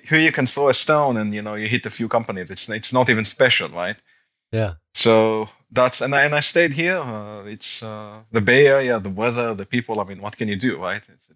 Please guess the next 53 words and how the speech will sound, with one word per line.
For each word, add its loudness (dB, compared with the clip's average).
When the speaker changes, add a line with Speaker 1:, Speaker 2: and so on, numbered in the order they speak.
Speaker 1:
doesn't 2
get 2
much -2
better 2
than -10
that. -2
Maybe 4
you 6
live 4
in -2
Australia, 0
so -4
you -10
can -8
actually -2
improve -4
on -8
that. -10
But, -8
you -16
know, -12
it's, -10
it's -2
Speaker 2:
<laughs> -12
Speaker 1:
one 2
of 0
the -6
nicest -2
places -2
in -18
the -16
world. -14
Speaker 2:
How, 2
how, 2
how 2
big -2
is -6
Los -2
Gatos? -4
How -10
many -10
people? -16
Speaker 1:
Um, 0
it's 2
small 0
in 0
American -6
scale, -2
so -10
it's -14
like -4
thirty -4
thousand. -8